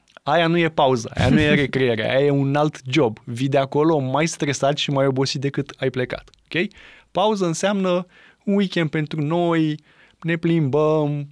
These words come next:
Speaker 1: dormim mai mult, ne bem o cafea într-un loc drăguț și ne uităm la oameni cum trec și așa mai departe. Aia
Speaker 2: Schimba-,
Speaker 1: înseamnă pauză.
Speaker 2: domolirea inclusiv a ritmului
Speaker 1: Da,
Speaker 2: în care
Speaker 1: da,
Speaker 2: facem
Speaker 1: da.
Speaker 2: lucrurile.
Speaker 1: Americanii
Speaker 2: Mhm.
Speaker 1: au expresia asta de rest and recreation,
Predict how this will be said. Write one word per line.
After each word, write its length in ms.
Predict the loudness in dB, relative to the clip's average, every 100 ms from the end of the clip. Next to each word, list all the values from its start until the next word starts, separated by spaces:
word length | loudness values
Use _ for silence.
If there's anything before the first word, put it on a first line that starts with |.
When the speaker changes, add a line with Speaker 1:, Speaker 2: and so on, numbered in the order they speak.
| -10
Speaker 1:
dormim 440 | -2 0 2 0
mai 160 | 0 0
mult, 580 | 0 0 0 0 -4 -8
ne 140 | -6
bem 260 | -2 -2 0
o 120 | -4
cafea 800 | -2 -6 -2 0 2 2 0 -2
într-un 280 | -8 -8 -4
loc 160 | -2 -2
drăguț 600 | -2 -2 -2 -2 -2 -2
și 160 | -4
ne 60 | -4
uităm 300 | -4 -4 -4
la 80 | -2
oameni 340 | 0 0 -2
cum 160 | -6 -8
trec 520 | -6 -4 -2 -2 -6
și 120 | -14 -10
așa 180 | -8
mai 160 | -6 -4
departe. 440 | -6 -8 -14 -18 _ _ _ _
Aia 120 | -2 2
Speaker 2:
Schimba-, 120 | 2
Speaker 1:
înseamnă 300 | 2 0 0
pauză. 160 | 0 2
Speaker 2:
domolirea 440 | 2 2 0 0
inclusiv 580 | 0 -2 -4 -8 -6 -4
a 180 | -2 -2
ritmului 600 | -4 -6 -8 -12 -6 -2
Speaker 1:
Da, 80 | -2
Speaker 2:
în 60 |
care 200 | -2 -6 -6
Speaker 1:
da, 80 | -6
Speaker 2:
facem 260 | -6 -8
Speaker 1:
da. 60 | -10 -8
Speaker 2:
lucrurile. 460 | -8 -10 -12 -12 -14 -16 -6
Speaker 1:
Americanii 480 | -2 0 0 0 0
Speaker 2:
Mhm. 60 |
Speaker 1:
au 60 | 0
expresia 480 | -2 -2 -2 0 0
asta 220 | 0 -2
de 340 | 0 0 2 2
rest 400 | 2 0 -4 -6
and 340 | -2 0 0 0
recreation, 920 | -2 -2 -4 0 0 0 -4 -8 -14